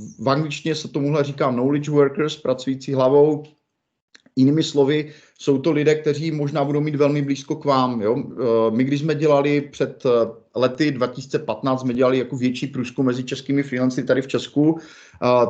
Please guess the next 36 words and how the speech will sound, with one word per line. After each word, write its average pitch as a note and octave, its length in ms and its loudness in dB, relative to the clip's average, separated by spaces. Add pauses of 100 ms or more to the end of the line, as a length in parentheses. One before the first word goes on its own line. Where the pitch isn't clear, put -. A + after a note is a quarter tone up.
(120)
tak C3+ 140 0
nás C#3 300 -2
vlastně C#3 420 0
i - 180 -4
docela C#3 300 -2
překvapilo, C#3+ 600 0
když C3 120 -4
jsme C#3+ 100 -4
se D3 120 -6
podívali C3+ 280 0
na B2+ 120 4
naše B2+ 260 0
vlastní A#2+ 320 -2
členy, G#2+ 280 -4
kteří A2+ 200 -6
jsou A2+ 360 -6
registrováni A#2+ 580 0
na A2+ 120 2
volné A#2 280 0
ze-, A#2+ 200 -2
na B2 320 -2
volné B2 220 2
noze A#2+ 200 -2
C B2+ 200 0
Z, - 260 2 (320)
jak B2+ 180 2
obrovské D3 600 2
je C#3+ 80 6
vlastně C#3 320 -2
procento C3 1080 0
našich - 400 -6
členů, C#3+ 360 -2
co D3 120 -8
mají C3 160 2
vysokoškolský D3 720 -4
titul, D#3+ 540 2